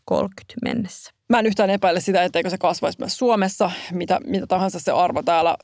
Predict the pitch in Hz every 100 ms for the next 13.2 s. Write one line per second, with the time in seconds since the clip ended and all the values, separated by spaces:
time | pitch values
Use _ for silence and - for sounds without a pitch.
0 | _ - 185 175 - 202 190 180 196 208
1 | 214 185 202 185 - 196 180 - _ -
2 | 208 185 185 185 214 214 220 240 220 214
3 | - 220 214 214 214 208 214 214 214 -
4 | - 254 233 220 214 208 226 208 208 214
5 | 226 233 202 196 196 294 - - 294 294
6 | - _ - 214 196 - 226 214 196 190
7 | 180 104 180 185 190 - - - 185 285
8 | 277 254 - 247 247 254 202 185 170 165
9 | - - - 247 220 202 196 202 190 -
10 | _ 220 220 196 196 190 190 190 180 -
11 | - 190 190 185 - - - - - 165
12 | 165 180 - _ _ _ _ _ _ -
13 | 240